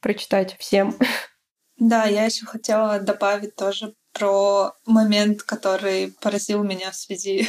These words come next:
Speaker 2: <laughs> со связью с каким-то моим, э, личным опытом недавним. Мне очень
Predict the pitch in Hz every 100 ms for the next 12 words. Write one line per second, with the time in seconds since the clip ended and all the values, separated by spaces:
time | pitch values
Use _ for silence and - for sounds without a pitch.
0 | - 262 - - - 202 208 202 185 -
1 | - _ - - 220 214 208 202 196 196
2 | 202 202 185 - - 202 196 214 - 214
3 | 190 208 294 269 226 220 - 208 202 196
4 | 196 190 185 208 220 220 - 208 202